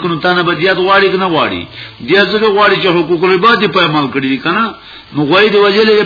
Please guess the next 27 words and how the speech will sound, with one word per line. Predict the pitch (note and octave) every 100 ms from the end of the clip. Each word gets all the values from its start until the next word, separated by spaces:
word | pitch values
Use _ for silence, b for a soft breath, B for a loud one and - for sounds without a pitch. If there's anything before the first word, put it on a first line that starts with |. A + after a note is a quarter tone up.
| G3
په |
خطا | D#3+ D#3+ E3+
یې | F#3
سره، | E3 F3 E3
نو | D3+
غوی | C#3+ D#3+ D3+
توان | D#3+ E3 D#3
به | D3
ورکوي. | C#3+ B2 D#3+ E3 A#2+ - B B -
او | B2+ C3 C#3
نور | E3+
چې | C#3+ D3+
دی | D#3
نو | D3+ D3 D3+ C#3+
الله | C#3+ C#3+
لوی | D3+ F3
په | F3 C#3
خپله | - D#3+ D#3
خورا | C3+ F3 D#3
هغه | D3+
له | C#3
توان | C3+ C#3 C#3+ B2
ورکه. | G#2+ G2+ E2+ F2 - - - B B -
یا | B2 E3+
به | F3 E3
هغه | E3
سړی | E3+ E3+